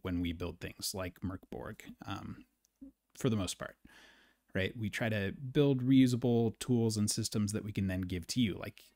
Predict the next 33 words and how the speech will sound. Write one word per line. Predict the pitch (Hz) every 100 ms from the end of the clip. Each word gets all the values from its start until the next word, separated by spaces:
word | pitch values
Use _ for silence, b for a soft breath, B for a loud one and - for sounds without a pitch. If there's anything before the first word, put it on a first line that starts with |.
| _
Universe | 139 156 139 104 -
is | 95
a |
great | 90 92
example. | 87 87 87 90 87 82 - _ -
Um, | 95 87 90
Universe | 104 117 101 98 -
was | 104
born | 95 - 95 95 92 -
out | 98 90
of | 90
our | 95 90
need | 87 90 85
to | - 92 87 82 - b b b b _
provide | - 120 113
a | 101
way | 98
to |
get | 92 98 -
to | - 95
some | - 98
of |
the | 85
Lore | 87 92
of | 85
Ethera, | 87 - 90 90
the | 85
Lost | 87 87 -
Druid | - 90 117 -
content, | 143 143 175 185 - _ -
um, | 92 90 90 85 - _ _ _
in | - 104
a | 92 87 85